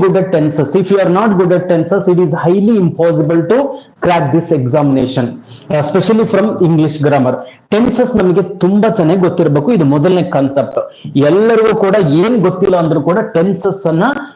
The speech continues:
ನೀವು ಚೆನ್ನಾಗಿ ನೋಡ್ಕೊಳ್ಬೇಕು. ನೀವು ಟೆನ್ಸಸ್ ಸ್ವಲ್ಪ ಚೆನ್ನಾಗಿ ಗೊತ್ತಿತ್ತು ಅಂದ್ರೆ ಹೆಚ್ಚು ಕಡಿಮೆ ಒಂದು, ಒಂದು ಎಂಟರಿಂದ ಹತ್ತು ಪ್ರಶ್ನೆಗಳನ್ನ ನೀವು ಸರಿಯಾಗಿರ್ತಕ್ಕಂಥ ಉತ್ತರಗಳನ್ನ ಆ, ಹತ್ತು ಪ್ರಶ್ನೆಗಳಿಗೆ ಸರಿಯಾಗಿರ್ತಕ್ಕಂಥ ಉತ್ತರಗಳನ್ನು ಕೊಡಬಹುದಾಗಿದೆ.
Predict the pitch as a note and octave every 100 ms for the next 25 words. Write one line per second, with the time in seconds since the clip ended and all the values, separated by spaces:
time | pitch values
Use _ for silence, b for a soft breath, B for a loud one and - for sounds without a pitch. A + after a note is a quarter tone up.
0 | - E3 F3 D3+ D#3 F3+ C#3 - C#3 B2+
1 | D3+ G3 F#3 G#3 B3 B3+ B3+ A#3+ A3 G#3
2 | G3 G3+ F3 E3+ F3+ E3+ F3+ F#3 F3+ B
3 | B E3 E3+ A#3 A3+ G#3+ G#3 F#3+ E3+ E3+
4 | E3 F#3 A#3 A#3+ A3+ G3+ F3+ - C4 -
5 | A3 G#3+ G#3 F3+ E3 D3+ G3 A3+ B B
6 | _ D3+ F#3 G#3 G3+ G3 F3 E3 G3+ G3+
7 | F3+ F3 - F3 E3 D#3 D3+ - C#3 C#3
8 | C3 C3+ G3+ G#3 - _ - C#3+ C#3 -
9 | A3 F#3 - A#3 A3 G3 F#3 F3 E3+ D#3+
10 | F3 E3+ D3 D3 C#3 C#3+ E3 D#3 C#3+ C3+
11 | C#3 C#3+ B3+ - -